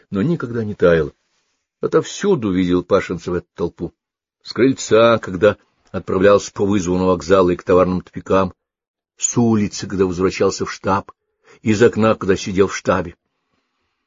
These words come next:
Иногда толпа расступалась, из ворот морга выходила испуганная женщина, с минуту еще стояла, не в силах, очевидно, сразу понять то, что произошло, потом извергала истошный крик, хватала за волосы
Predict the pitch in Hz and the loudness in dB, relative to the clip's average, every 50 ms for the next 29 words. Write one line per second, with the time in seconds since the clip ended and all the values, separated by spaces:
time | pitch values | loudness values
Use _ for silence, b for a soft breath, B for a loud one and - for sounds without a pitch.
0 | _ _ _ _ _ - 90 90 90 85 87 90 87 - 95 87 - - 90 85 | _ _ _ _ _ -12 -8 -8 -4 0 2 2 2 4 2 -2 2 2 2 2
1 | 85 - - - 85 - 110 123 127 120 117 107 - - - _ _ _ _ _ | 2 0 -4 -8 0 2 4 4 4 4 2 -2 -6 -12 -18 _ _ _ _ _
2 | _ _ _ _ - 92 87 80 87 90 95 92 - - 95 95 101 107 104 101 | _ _ _ _ -12 -10 -6 -2 0 0 0 0 0 -2 0 2 4 4 4 2
3 | 92 95 92 82 - 95 90 90 92 90 82 - - 90 87 90 87 90 87 80 | 2 0 -2 -2 -2 -2 -2 0 -2 -2 -4 -8 -10 -6 -4 -2 0 0 0 0
4 | 80 95 101 104 101 98 - - 110 95 92 _ _ _ _ _ _ _ _ - | 2 2 2 2 2 -4 -6 -6 -6 -6 -6 _ _ _ _ _ _ _ _ -16
5 | - - 107 101 107 113 117 127 147 147 135 - - 104 98 92 82 - - - | -12 -8 -4 -2 0 2 2 4 4 4 4 4 2 0 0 0 -2 -4 -4 -2
6 | 107 98 90 - - - 107 101 107 123 127 117 107 101 87 b b b b b | -2 -2 -2 -4 -4 -2 0 2 4 4 6 6 6 4 4 b b b b b
7 | b b 101 101 104 95 - - - 131 113 101 - - 95 - - 110 98 98 | b b -2 -2 -2 -2 -4 -6 -4 -4 -4 -4 -4 -6 -8 -6 -6 -6 -6 -6
8 | 101 - - 117 110 95 92 92 104 98 107 107 90 _ - 127 104 - - - | -6 -4 0 0 0 0 0 -2 -2 0 0 -2 -4 _ 2 2 2 2 0 -6
9 | - 95 87 85 90 87 - - - - 139 113 92 B B B B - 104 - | -4 -2 0 0 0 -2 -4 -4 0 2 2 2 2 B B B B -10 -4 -2
10 | 107 98 101 92 85 92 98 87 95 92 90 92 90 - - - 92 85 - 92 | 0 0 0 0 0 -2 0 2 2 2 2 0 -2 -4 -4 -4 -4 -4 -4 -6
11 | 87 85 - - - 143 120 - - _ _ _ _ _ _ _ _ - 95 90 | -6 -6 -6 -6 -4 -4 -6 -8 -12 _ _ _ _ _ _ _ _ -6 -4 -4
12 | - 80 80 80 73 71 78 113 139 147 131 120 113 107 - - - | -2 -2 -4 -4 -4 0 2 2 4 4 4 2 2 0 -2 -4 -10